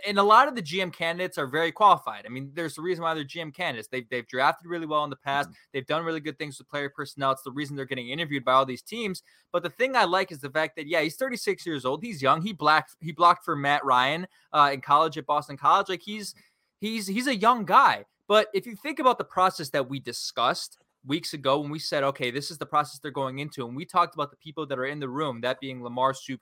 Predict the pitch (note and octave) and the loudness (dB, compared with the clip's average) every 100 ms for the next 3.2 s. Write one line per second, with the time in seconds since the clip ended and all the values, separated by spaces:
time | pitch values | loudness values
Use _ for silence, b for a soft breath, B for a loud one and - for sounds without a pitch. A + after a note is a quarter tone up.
0 | _ D3+ D3+ A#2 A#2 B2+ C#3 B2 - C3+ | _ -6 -6 -6 -6 -6 -8 -14 -12 -10
1 | C3+ - B2 G3 F3+ F3+ b b D#3+ A#3+ | -10 -8 -2 2 2 -2 b b 2 4
2 | A#3+ A#3 G#3 B3 C#4+ A#3+ E3 B2+ B2 A#2+ | 2 0 4 4 4 -4 -4 -2 -4 -4
3 | A#2+ | -10